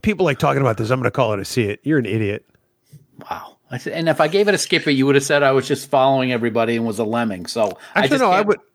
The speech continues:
Speaker 1: I would have
Speaker 2: I,
Speaker 1: said
Speaker 2: I,
Speaker 1: that because I gave it a skip it.
Speaker 2: because
Speaker 1: I
Speaker 2: you're
Speaker 1: would have called you as
Speaker 2: stupid.
Speaker 1: smart. I would have called you as smart as me.
Speaker 2: <laughs> Oh, gee, I'm glad I can look up to that pillar.
Speaker 1: Wow.
Speaker 2: <laughs>
Speaker 1: This, you've, you've become really bitter since you become a shut-in.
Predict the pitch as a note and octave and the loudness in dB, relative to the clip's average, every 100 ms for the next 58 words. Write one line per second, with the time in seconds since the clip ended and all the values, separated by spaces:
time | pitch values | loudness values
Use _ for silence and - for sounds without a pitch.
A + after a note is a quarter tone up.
0 | _ F3+ A#3+ D#3+ C3 C3 C3+ C3+ D3 D3+ | _ 0 2 2 2 2 0 2 2 2
1 | G3 E3 B2 - A#2+ G#2+ G#2 - _ _ | 2 2 0 0 -2 -2 -6 -10 _ _
2 | - - - F#3+ - G#3+ F#3 D#3+ C#3+ D#3+ | -20 -20 -6 0 2 2 2 0 2 0
3 | C#3 - D3+ D3+ - - G#3 E3+ C#3+ B2+ | 0 0 2 0 -2 -2 0 0 0 0
4 | A2 - B2+ C3 A#2 A#2+ G#2 - _ _ | 0 0 2 2 0 -4 -6 -10 _ _
5 | - - - - - - - G2 G2 - | -6 -6 -12 -20 -18 -18 -16 -14 -14 -12
6 | - C3+ A2+ G#2 A2+ A#2+ A#2+ B2+ A2+ A2+ | -2 0 0 -2 -4 -2 -2 -2 -4 -4
7 | A#2+ A#2+ - A2+ G2+ C3+ - - A2 G2 | -2 -2 -2 -4 -2 -2 -2 -4 -4 -2
8 | A#2 - - - - - _ _ _ - | -4 -6 -20 -20 -20 -20 _ _ _ -20
9 | - _ _ - A#2 A2+ C3+ D#3 A2 G2+ | -20 _ _ -14 -4 0 4 4 2 0
10 | - - C6+ C6+ - - - - C6+ - | 0 -2 0 0 -2 -6 -8 -14 -12 -2
11 | C#3+ F#3+ - - - F#3 F#3+ C#3+ B2 A#2 | 0 0 -2 -14 -4 0 2 2 0 0
12 | A2 B2+ E3+ C3 G#2+ C#3 E3+ C#3 A#2+ A2+ | 0 2 2 2 2 2 2 0 0 0
13 | B2+ B2+ A2+ - C3 A#2 G#2 G#2 | 2 2 2 2 2 2 0 -2